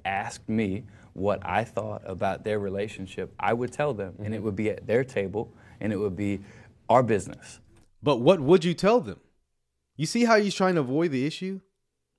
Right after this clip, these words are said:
Speaker 3: Yeah, I would tell them what I would think. Okay, but what do you think about it? Well, it's just a private convo at their table with them, them two. <sighs>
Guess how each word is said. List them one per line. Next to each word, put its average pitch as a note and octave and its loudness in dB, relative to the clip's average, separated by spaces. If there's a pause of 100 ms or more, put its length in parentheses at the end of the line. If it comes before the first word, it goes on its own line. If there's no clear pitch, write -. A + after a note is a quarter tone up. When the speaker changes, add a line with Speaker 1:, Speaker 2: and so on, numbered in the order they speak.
(960)
Speaker 3:
Yeah, F#3+ 8
I A#3 10
would E3 6
tell F#3+ 4
them F3 2
what E3 2
I D3+ 4
would C3 -2
think. A3 -2
Okay, D#3 6
but D3 8
what D#3 2
do A3+ 2
you B3+ 4
think C#3+ -2
about F#2+ -4
it? - -16 (800)
Well, A#2+ 4
it's C#3+ 2
just C#3+ 0
a A#2 0
private G#2+ -2
convo G#2 -4
at G2+ -6
their G#2 0
table G2 -4
with F#2+ -6
them, F2+ -6
them F#2+ -6
two. D#2 -12 (2250)
<sighs> - -18